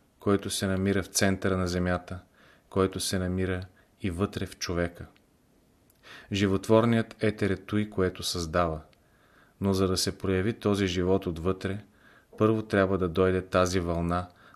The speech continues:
на топлинния етер отвън. Така че първо трябва да дойде във вас този топлинен етер, като стимул отвън.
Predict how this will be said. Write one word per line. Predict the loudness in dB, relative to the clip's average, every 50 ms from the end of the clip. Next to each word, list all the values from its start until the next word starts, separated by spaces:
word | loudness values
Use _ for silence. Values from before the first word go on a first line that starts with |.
| _ -10
на | -10
топлинния | -8 -8 -12 -10 -6 -2 0 0 2 2 0 0 -2 -4 -4 -4
етер | -4 -6 -4 -4 -4 -4
отвън. | -4 -6 -6 -4 -4 -4 -4 -6 -10 -18 -20 _ _ _ _ _ _ _ _ -20 _ _ _ -14
Така | -14 -4 -2 -2 -2
че | -2 -4 -8 -2
първо | 0 0 2 2 -2
трябва | -2 0 2 2 2 2 0
да | -2 0
дойде | 0 2 2 2 2 0 -2
във | -2 -2 -4 -4 0
вас | 0 0 0 0 -4 -6 -6 -8 _ -20 -20 _ _ _ _ _ _ -4
този | -4 -2 -2 -2 -6
топлинен | -8 -10 -12 -8 -6 -4 -2 -2 -4 -4 -6 -10 -6
етер, | -6 -6 -6 -4 -6 -6 -6 -8 -14 _ _ _ _ _ _ _
като | -12 -12 -10 -8 -8
стимул | -8 -8 -2 0 2 2 4 2 2 0
отвън. | -2 -2 -2 -2 -2 -2 -4